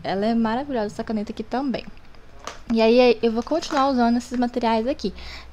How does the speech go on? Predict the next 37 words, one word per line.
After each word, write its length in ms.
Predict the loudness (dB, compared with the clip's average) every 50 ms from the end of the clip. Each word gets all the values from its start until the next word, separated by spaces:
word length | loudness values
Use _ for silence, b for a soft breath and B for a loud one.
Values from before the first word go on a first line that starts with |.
| 2
Eu 100 | 4 6
vou 80 | 6 6
fazer 640 | 6 6 4 4 4 4 6 6 6 6 4 2 0
um 160 | 0 2 2
vídeo 460 | 2 2 2 2 2 2 0 0 0
bem 260 | 2 4 4 4 4
completo, 640 | 4 2 2 2 2 4 4 6 6 4 4 2 0
mostrando, 540 | 2 2 2 2 0 -2 -2 0 2 2 2
assim, 240 | 0 -2 0 0 0
os 80 | 2 2
materiais 640 | 2 2 2 2 2 4 4 4 2 0 -4 -4
que 100 | -2 0
eu 80 | 0 0
uso 320 | 0 0 -2 -2 -2 -2
na 140 | -2 0 0
minha 240 | 2 2 2 2 0
Bíblia. 500 | 0 -2 -2 -2 -2 -2 -2 -2 -2 -2 -4 -6 B B B B B B B B B B -20 -20 -6 0
E 220 | 2 2 4 2
também 600 | 2 2 4 4 6 6 6 6 4 2 0 0 -2
os 100 | -4 -6
que 140 | 0 4 4
eu 100 | 6 6
indico, 460 | 6 4 2 2 2 0 0 0 -2
que 100 | -6 -2
eu 60 | 0
não 340 | 2 2 2 2 2 2 2
uso, 300 | 2 0 0 -2 -2 0
né? 140 | 2 2 0 0 -4 -10 -14 -8
Mas 320 | -4 -2 0 0 0 -2 0
que 100 | 0 2
eu 120 | 2 2
indico 500 | 2 2 0 0 0 -2 -2 -4 -6 -6
pra 160 | -4 -2 -2
quem 220 | -2 0 -2 -2 -2
quiser 300 | -4 -4 -2 0 0 0
usar, 340 | -2 -2 -2 -4 -4 -4 B B B B B B B B -8
tá? 300 | -4 -2 0 0 0 0